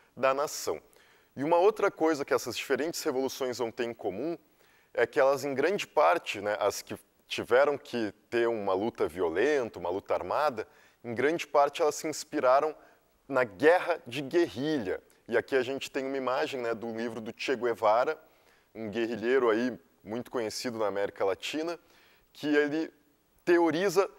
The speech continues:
sobre como, então, a população pode organizar uma guerrilha, né, e de quais eram as melhores estratégias para que essa guerrilha fosse bem sucedida na sua luta anticapitalista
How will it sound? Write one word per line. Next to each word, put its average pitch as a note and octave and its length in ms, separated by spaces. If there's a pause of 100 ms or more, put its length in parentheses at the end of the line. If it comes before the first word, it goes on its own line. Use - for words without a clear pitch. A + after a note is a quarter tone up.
sobre D#3 440
como, G3 340
então, F3 420
a D#3 60
população D#3 560
pode D#3 280
organizar D3 720 (300)
uma C#3 200
guerrilha, C3 580
né, A#2+ 160
e A#2+ 60
de G2+ 160
quais D3+ 420
eram D3 200
as C3 120
melhores C#3 320
estratégias C#3 760
para C#3+ 180
que - 120
essa D3 200
guerrilha C3+ 460 (300)
fosse D3 400
bem C3+ 260
sucedida D3 800 (320)
na C3+ 140
sua - 280
luta D3 480 (100)
anticapitalista D#3 1200